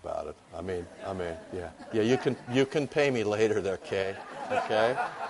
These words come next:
But you got the best husband in the, I mean, so just, I mean, this is, yeah, it really is quite a, quite a remarkable thing. Missus Butcher. Yeah, it is humbling in a way. Um, people who, you can feel honored and humbled at the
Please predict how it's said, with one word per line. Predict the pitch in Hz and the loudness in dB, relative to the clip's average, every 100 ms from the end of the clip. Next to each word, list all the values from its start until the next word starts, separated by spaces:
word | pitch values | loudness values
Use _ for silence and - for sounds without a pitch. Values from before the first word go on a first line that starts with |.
| - - - | -8 -10 4
But | 143 | 8
you | 160 | 10
got | 175 | 8
the | 151 | 10
best | 180 185 | 10 10
husband | 196 170 170 160 | 8 8 6 2
in | 139 | 2
the, | 117 - | -2 -2
I | |
mean, | 139 143 | 2 2
so | - 160 - | 2 -4 -2
just, | 190 - - | -8 -8 -10
I | |
mean, | 175 180 - | -6 -6 -4
this | 185 - | -4 -4
is, | 175 - | -10 -6
yeah, | 185 | -4
it | 160 120 | 0 0
really | 151 185 175 170 | 2 2 2 2
is | 160 - | 0 -2
quite | - 160 147 | -2 0 2
a, | 139 | 2
quite | - 139 131 | 0 -4 -2
a | |
remarkable | 123 123 120 110 | 0 -2 -2 -6
thing. | - 110 123 | -2 0 0
Missus | 175 - | -2 -6
Butcher. | - 80 - - - - _ - 302 - - _ - - - - - | -8 -10 -10 -20 -20 -20 _ -20 -20 -20 -20 _ -20 -20 -20 -18 4
Yeah, | 180 185 | 10 12
it | 185 | 12
is | 247 240 | 10 6
humbling | 220 214 180 139 113 | 6 6 8 6 6
in | 107 | 2
a | 110 | 4
way. | 107 113 90 82 95 - | 8 8 8 4 -2 0
Um, | 135 135 131 | 8 8 8
people | - 202 202 208 | 2 0 6 4
who, | 185 165 156 151 - - - - - _ - _ _ - - - _ - | 6 6 6 4 -6 -20 -20 -20 -20 _ -20 _ _ -20 -20 -20 _ -6
you | 160 190 | 0 4
can | 220 196 | 4 4
feel | 208 185 | 6 8
honored | 135 151 170 | 8 6 4
and | 151 | 2
humbled | 135 147 147 | 2 4 4
at | 135 | 2
the | - | -2